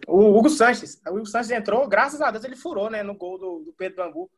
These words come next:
Cruzamento, foi toda errada a jogada, né? O cruzamento que era pra ser no alto, o Ema bateu no chão, o Hugo Sanches foi chutar e caiu.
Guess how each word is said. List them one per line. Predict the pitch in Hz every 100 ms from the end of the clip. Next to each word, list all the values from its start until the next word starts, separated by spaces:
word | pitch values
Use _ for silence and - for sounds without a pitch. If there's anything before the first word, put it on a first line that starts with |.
| -
Cruzamento, | 240 269 226 202 226 214
foi | 247
toda | - 311 -
errada | - -
a | 170
jogada, | 160 156 147
né? | 170
O | 190
cruzamento | 208 226 226 214
que | 214
era | 208
pra | 208
ser | - 214
no | 190 160
alto, | 180 208 214
o | 208 180 156 160
Ema | 180 180
bateu | 175 - 185
no | 170
chão, | - 147 165 185
o |
Hugo | 196
Sanches | 202 190
foi | 190 208
chutar | 208 208 - 151 180
e |
caiu. | - 214 160 160 208 208